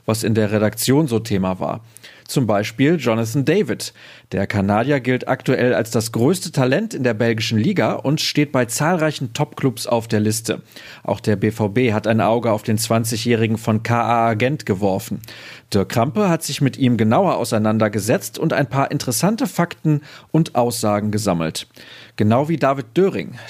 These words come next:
Der hat bei der Pressekonferenz der Gäste mit Christian Streich genau hingehört. Der Freiburger Trainer sprach unter anderem über die Stärken der Borussia. Die individuelle Qualität von Sancho, Reina und Hazard ist sehr hoch.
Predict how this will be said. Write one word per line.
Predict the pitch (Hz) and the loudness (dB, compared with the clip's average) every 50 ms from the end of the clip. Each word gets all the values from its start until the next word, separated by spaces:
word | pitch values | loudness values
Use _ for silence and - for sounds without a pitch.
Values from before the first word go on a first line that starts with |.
| - - | -4 0
Der | 113 113 110 104 | 2 2 2 2
hat | 113 113 - - - | 0 -2 -2 -6 -2
bei | - 117 107 113 110 | 0 2 2 2 2
der | 107 113 113 110 | 2 2 2 2
Pressekonferenz | 113 - 202 196 - 202 - 139 123 113 - 117 107 110 113 117 113 | 2 0 0 0 0 0 0 0 -2 0 0 0 2 2 0 0 0
der | 120 113 | 0 -2
Gäste | 104 127 170 196 - - 127 | 0 0 0 -2 0 0 0
mit | 117 120 117 | 0 0 0
Christian | 117 - 123 - - 143 139 | -2 -4 -4 -2 -2 -2 -2
Streich | - - - 170 202 220 - - | -2 -2 0 0 0 0 0 0
genau | 139 107 98 98 95 | 0 2 2 2 2
hingehört. | 92 101 104 98 98 95 104 92 - - - - _ _ - - - - - - - - - | 2 0 0 0 0 0 -2 -2 -2 -4 -6 -12 _ _ -20 -20 -20 -20 -20 -20 -20 -14 -8
Der | - 101 | -6 -6
Freiburger | 95 - - 95 98 104 107 104 104 101 98 | -4 -2 0 0 0 2 2 2 2 0 0
Trainer | - - 110 117 151 170 | 0 0 0 2 2 0
sprach | 165 - - - 127 127 123 | -2 -2 -2 -2 -2 -2 -2
unter | - - 113 117 117 - | -4 -4 -2 -2 -2 0
anderem | - 120 143 151 165 165 165 | 0 0 0 2 2 2 2
über | - 107 127 123 | 2 2 2 2
die | 113 117 | 0 0
Stärken | 110 - - 165 175 180 - - 113 | -2 0 0 0 0 0 -2 -4 -2
der | 101 101 98 | -2 -2 -2
Borussia. | 95 95 - - - - - - - - - _ _ _ - - - - - - - - - | -2 -4 -6 -6 -6 -6 -6 -8 -10 -12 -16 _ _ _ -20 -20 -20 -20 -20 -20 -20 -16 -8
Die | - 98 67 | -6 -4 0
individuelle | 104 113 107 110 107 101 107 107 104 104 104 104 107 | 0 2 2 2 2 2 2 2 2 4 2 2 0
Qualität | - - 113 101 104 98 - - 143 196 240 127 | 0 0 0 0 0 0 0 2 2 2 2 0
von | - - - 127 117 110 | -4 -6 -4 -2 -2 0
Sancho, | 113 - 139 165 202 - - 175 | 0 0 0 0 0 0 -2 -2
Reina | 143 131 127 139 156 175 180 165 | 0 0 0 0 0 0 0 0
und | 135 131 - 135 | 0 0 0 0
Hazard | 123 113 120 127 147 165 | 0 0 0 0 0 0
ist | - 143 113 - | -2 -4 -4 0
sehr | 123 143 160 160 | 0 2 2 2
hoch. | 139 147 117 - - - | 2 0 0 -2 -4 -8